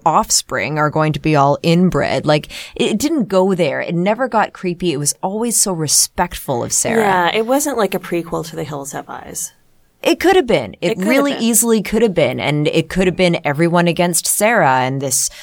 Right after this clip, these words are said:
Speaker 1: strong female protagonist, you know, to f-, fall in line with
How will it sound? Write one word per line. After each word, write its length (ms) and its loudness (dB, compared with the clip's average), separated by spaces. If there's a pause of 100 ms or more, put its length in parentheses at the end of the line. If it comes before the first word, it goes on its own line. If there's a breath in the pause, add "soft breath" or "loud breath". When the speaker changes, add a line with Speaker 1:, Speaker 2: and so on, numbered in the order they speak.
(120)
Speaker 1:
strong 480 2
female 420 4
protagonist, 920 0 (160)
you 140 0
know, 200 -2
to 100 -4
f-, 200 -8 (280)
fall 260 2
in 100 0
line 360 0
with 260 -4